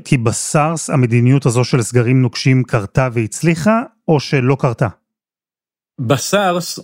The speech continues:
Speaker 2: הנושא של סגרים לא, לא פעל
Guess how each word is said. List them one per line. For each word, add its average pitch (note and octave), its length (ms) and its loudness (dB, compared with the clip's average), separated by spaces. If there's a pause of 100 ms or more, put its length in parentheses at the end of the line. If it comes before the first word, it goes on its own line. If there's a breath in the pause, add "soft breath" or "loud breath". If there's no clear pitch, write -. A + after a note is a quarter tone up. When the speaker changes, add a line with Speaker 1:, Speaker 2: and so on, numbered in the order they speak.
(140)
Speaker 2:
הנושא B2+ 640 0
של F3 200 -2
סגרים D3+ 720 0
לא, D#3+ 560 0
לא D3 280 0
פעל C#3 520 -2